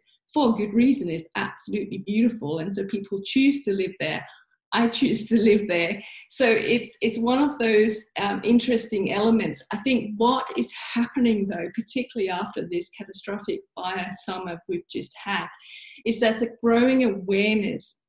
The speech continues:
amongst Australians and internationally that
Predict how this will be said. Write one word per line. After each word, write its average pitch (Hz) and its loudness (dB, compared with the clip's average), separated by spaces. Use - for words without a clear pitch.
amongst 202 -2
Australians 190 -4
and 208 0
internationally 196 -4
that 202 2